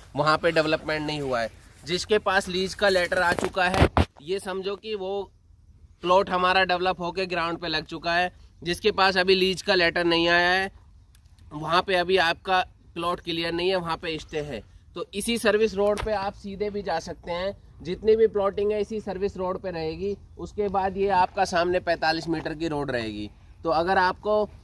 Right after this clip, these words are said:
डायरेक्ट पैंतालीस मीटर पे कोई भी प्लॉट नहीं, अगर आपको प्लॉट लेना है पैंतालीस मीटर रोड पे, तो बीच में जो सर्विस रोड है, उसको फेस करता हुआ प्लॉट आपको मिलेगा।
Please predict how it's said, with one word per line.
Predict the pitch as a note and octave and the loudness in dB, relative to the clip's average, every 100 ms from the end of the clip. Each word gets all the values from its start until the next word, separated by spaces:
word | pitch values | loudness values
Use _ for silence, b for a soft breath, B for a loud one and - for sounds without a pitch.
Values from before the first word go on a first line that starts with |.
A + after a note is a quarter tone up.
| - | -16
डायरेक्ट | C#3 E3+ F3 G3+ - | 0 2 2 0 -2
पैंतालीस | G3 F#3 F#3 G3 | -6 -2 -2 -2
मीटर | G3 F#3+ F#3 | 0 0 -2
पे | F#3+ G3 | -4 -4
कोई | F3 E3+ | -2 0
भी | F3 | 2
प्लॉट | F#3 F#3 F3+ | 2 2 2
नहीं, | F3 G3+ | 0 -2
अगर | F#3+ F#3 | -2 -2
आपको | F3+ F3+ - | -2 -4 -6
प्लॉट | G3 F3+ F#3 F3 | -6 2 2 2
लेना | F3 F3 | 0 0
है | F3+ | -2
पैंतालीस | F#3 E3+ D#3+ E3+ F3 | -4 -6 -4 -4 -4
मीटर | F3+ E3+ | -4 -4
रोड | E3+ E3+ E3+ | -2 -2 -2
पे, | G3+ | -4
तो | G#3 | -4
बीच | F#3+ F#3 F3 | -2 -4 -2
में | F#3+ | -2
जो | F#3+ | -2
सर्विस | F#3 D#3 F3+ | -2 -4 -4
रोड | F3 F3 F#3 | -2 0 0
है, | |
उसको | G3+ - G3+ | -2 -2 -6
फेस | F#3+ F3+ F3 | -2 -4 -4
करता | F3 E3 E3+ | -6 -4 -2
हुआ | E3+ | -2
प्लॉट | D#3+ D#3 C#3+ | -2 -4 -4
आपको | C3 B2+ C3+ | -4 -4 -6
मिलेगा। | C3 B2 C3+ E3+ | -6 -6 -4 -6